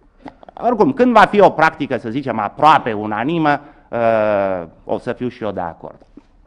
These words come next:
Deocamdată, uh, nu, nu pot fi de acord, dar, uh, semnalez, uh, semnalez problema. Dacă în cadrul unei acțiuni au fo-, fost formulate mai multe capete principale de cerere,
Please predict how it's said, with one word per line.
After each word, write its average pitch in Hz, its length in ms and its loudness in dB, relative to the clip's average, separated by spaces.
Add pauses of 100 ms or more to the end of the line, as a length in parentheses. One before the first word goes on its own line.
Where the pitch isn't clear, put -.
(240)
Deocamdată, 101 760 -8 (380)
uh, 82 340 -18
nu, 92 420 -12
nu 104 160 -10
pot - 240 -18 (160)
fi 92 140 -20
de 78 80 -20
acord, - 340 -18
dar, 262 160 -12
uh, 240 400 -10 (600)
semnalez, 196 560 0
uh, 120 500 -6 (520)
semnalez 151 420 -8
problema. 131 440 -8
Dacă 147 220 -8
în 123 100 -10
cadrul 147 480 -4 (260)
unei 131 440 -4
acțiuni 120 400 -4
au 131 120 -2
fo-, 120 340 -8
fost 135 160 -10
formulate 127 500 -6
mai 113 200 -6
multe 123 320 -8
capete 120 360 -8
principale 117 640 -8
de 107 140 -10
cerere, 113 540 -6